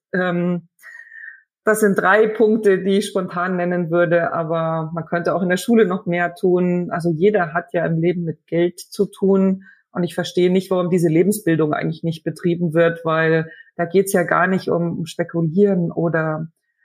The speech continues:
ähm, was weiß ich, arm gegen reich oder irgend sowas. Es geht darum, dass jeder mal ein Konto braucht, dass jeder mal eine Versicherung abschließen muss, Geld zur Seite legen muss, um dann letztlich auch dem Staat nicht zur Last zu fallen.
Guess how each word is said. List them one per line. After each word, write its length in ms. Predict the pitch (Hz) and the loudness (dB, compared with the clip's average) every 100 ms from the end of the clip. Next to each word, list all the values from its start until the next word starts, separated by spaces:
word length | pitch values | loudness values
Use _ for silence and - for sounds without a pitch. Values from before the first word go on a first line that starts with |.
| _ _ - | _ _ -2
ähm, 540 | 165 160 156 156 170 | 0 0 0 -4 -4
was 160 | 175 165 | -4 -2
weiß 140 | 165 | 0
ich, 180 | 180 - | 0 0
arm 240 | 160 180 | 0 0
gegen 240 | 208 185 160 | 0 0 0
reich 300 | 160 214 214 | 0 0 2
oder 180 | 160 - | 0 0
irgend 160 | 170 | -2
sowas. 320 | 165 175 180 - | -2 -4 -4 -6
Es 140 | - | -4
geht 220 | 185 165 | -4 0
darum, 340 | 180 185 190 185 | 0 0 0 -2
dass 160 | 180 | 0
jeder 220 | 175 196 | 2 2
mal 220 | 185 175 170 | 2 -2 -4
ein 80 | |
Konto 300 | - 208 214 | -4 -2 -2
braucht, 420 | 175 170 170 170 - | -2 -4 -4 -6 -8
dass 160 | 175 | -2
jeder 200 | 185 185 | 0 0
mal 120 | 180 | 0
eine 120 | 175 175 | -2 -4
Versicherung 480 | 175 202 196 175 | -4 -4 -4 -6
abschließen 560 | 170 170 - 170 165 170 | -8 -10 -8 -8 -6 -6
muss, 320 | 170 170 - _ - _ - | -4 -6 -12 _ -20 _ -2
Geld 360 | 190 196 196 - | 2 2 0 -4
zur 120 | 175 | 2
Seite 360 | 170 175 175 | 4 4 2
legen 380 | 170 175 175 180 | 4 4 4 2
muss, 200 | 175 175 | 2 0
um 240 | - 170 160 | 0 0 2
dann 200 | 170 170 | 2 2
letztlich 500 | 175 175 - 170 - | 0 -2 -6 -4 -2
auch 280 | 156 151 _ _ _ _ - | -4 -4 _ _ _ _ -6
dem 140 | 160 | -4
Staat 340 | - 214 320 - | -2 -2 -2 -2
nicht 200 | 151 - | -4 0
zur 100 | 151 | 0
Last 320 | 151 151 - | 0 -4 -6
zu 100 | 165 | -6
fallen. 580 | - 165 165 175 175 | -2 0 2 0 -2